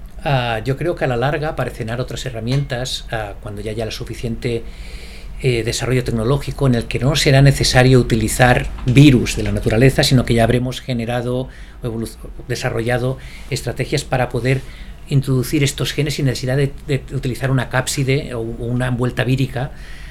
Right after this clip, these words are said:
ah, y serán lo que se llaman sistemas no víricos. A día de hoy yo creo que hay una gran diferencia, sobre todo cuando se llega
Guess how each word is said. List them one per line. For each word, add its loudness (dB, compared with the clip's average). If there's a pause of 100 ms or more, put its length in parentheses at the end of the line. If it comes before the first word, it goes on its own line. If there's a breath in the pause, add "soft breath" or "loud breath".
(340 loud breath)
ah, -2
y -4
serán -4
lo -4
que -8
se -6
llaman 0
sistemas -4
no -6
víricos. -8
A -4
día 2
de 6
hoy 4 (220)
yo -6
creo -4
que -6
hay -2
una -6
gran -2
diferencia, -4
sobre -8
todo -6
cuando -6
se -10
llega -8